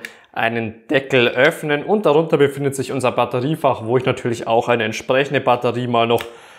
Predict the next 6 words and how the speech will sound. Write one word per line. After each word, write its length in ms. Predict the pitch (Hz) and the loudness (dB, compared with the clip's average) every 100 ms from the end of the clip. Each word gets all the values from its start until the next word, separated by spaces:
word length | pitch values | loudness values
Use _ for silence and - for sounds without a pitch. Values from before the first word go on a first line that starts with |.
| - 117 | -10 -4
richtig 640 | 107 107 127 139 156 - | -2 2 2 2 0 0
rum 280 | 120 139 156 - | 0 2 0 -2
einsetzen 680 | - 143 - 147 147 202 | 0 0 2 0 2 0
muss. 240 | 170 113 - | 2 2 0
Danach 500 | 127 202 240 - - | 0 2 2 -2 -2
das 320 | 156 147 - | 0 0 -4